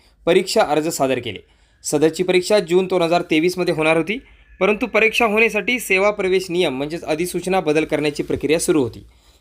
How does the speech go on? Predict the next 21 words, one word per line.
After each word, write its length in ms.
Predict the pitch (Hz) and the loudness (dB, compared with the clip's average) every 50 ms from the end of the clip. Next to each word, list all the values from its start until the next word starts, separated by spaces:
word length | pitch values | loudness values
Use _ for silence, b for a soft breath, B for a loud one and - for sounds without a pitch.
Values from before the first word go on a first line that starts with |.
| b b | b b
दिनांक 360 | 123 135 147 156 160 156 - 180 | -2 0 0 0 0 0 0 0
सहा 420 | 175 - - 180 165 202 240 262 | 0 0 0 2 4 4 4 4
ऑगस्ट 340 | - 196 185 220 208 - 175 | 2 0 -2 -2 -4 -4 -6
दोन 180 | 156 175 170 | -6 -6 -4
हजार 160 | 170 165 185 175 | -4 -4 -4 -6
चोवीस 400 | 180 - 165 160 196 247 - 160 | -6 -6 -6 -6 -4 -6 -4 -4
रोजी 280 | 139 123 117 123 165 b b b b b b b _ | -4 -4 -4 -6 -8 b b b b b b b _
प्रारूप 320 | 165 160 160 180 220 233 220 | 2 4 4 4 4 2 -2
सेवा 300 | - - 202 202 208 202 | -2 -2 0 2 2 2
प्रवेश 320 | 196 196 185 185 180 180 185 | 0 0 -2 -2 -2 -2 -4
नियम 260 | 175 170 180 196 185 | -6 -4 -4 -6 -4
अधिसूचना 540 | - 156 156 175 180 - 170 - 175 175 175 | -6 -4 -4 -4 -6 -8 -8 -6 -4 -4 -2
प्रसिद्ध 360 | 175 170 156 - 160 151 160 | -2 -4 -6 -6 -2 -2 0
करण्यात 300 | 151 160 151 156 156 151 | 0 0 0 0 2 2
आली 160 | 143 151 - - b b b b b b _ - | 0 0 -2 -4 b b b b b b _ -6
व 40 | 147 | -4
त्यावर 320 | 147 - 165 156 170 180 | 0 4 4 4 4 4
हरकती 400 | 175 147 156 156 - 165 147 165 | 2 0 -2 -2 -2 0 -2 0
मागवण्यात 380 | 156 147 139 139 143 143 139 139 | 0 0 0 0 0 -2 0 0
आल्या 180 | 135 131 127 | 0 0 0
होत्या. 200 | 120 113 - 107 | -4 -6 -10 -14